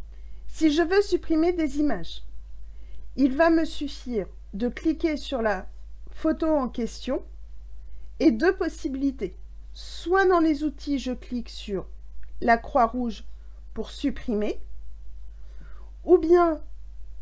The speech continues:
je fais un clic droit et je vais trouver supprimer, ou bien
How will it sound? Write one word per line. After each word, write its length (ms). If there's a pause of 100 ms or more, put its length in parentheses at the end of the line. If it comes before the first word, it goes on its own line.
(960)
je 220
fais 160
un 140
clic 280
droit 460 (1900)
et 100
je 140
vais 160
trouver 320
supprimer, 800 (1700)
ou 160
bien 420